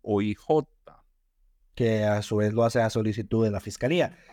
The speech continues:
Speaker 2: Pero sí,
Speaker 1: Exacto.
Speaker 2: ahora, ¿qué es lo que va a ocurrir en este caso? Hay
Speaker 1: Una
Speaker 2: doña
Speaker 1: suspensión del beneficio.
Speaker 2: Ajá. Doña Gloria Navas,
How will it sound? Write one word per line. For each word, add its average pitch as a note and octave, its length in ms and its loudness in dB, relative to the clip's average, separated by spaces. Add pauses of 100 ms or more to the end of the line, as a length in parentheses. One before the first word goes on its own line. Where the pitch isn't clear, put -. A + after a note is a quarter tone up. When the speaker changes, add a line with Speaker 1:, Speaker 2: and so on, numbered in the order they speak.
(220)
Speaker 2:
Pero B2 160 2
sí, D#3+ 100 2
Speaker 1:
Exacto. G#2 580 -4
Speaker 2:
ahora, D3 600 2
¿qué D3 100 -2
es D3 60 0
lo D#3+ 160 0
que E3 100 2
va C#3+ 60 4
a C#3 40 4
ocurrir C#3+ 380 -2
en C#3+ 140 0
este C#3 200 -6
caso? C3 400 0 (240)
Hay C3 600 -2 (300)
Speaker 1:
Una C#3 180 0
Speaker 2:
doña D#3 100 0
Speaker 1:
suspensión C#3 880 0
del F#3 120 4
beneficio. A2 640 -4
Speaker 2:
Ajá. A#2+ 320 -6 (320)
Doña F3 220 2
Gloria F3+ 260 2
Navas, E3 640 0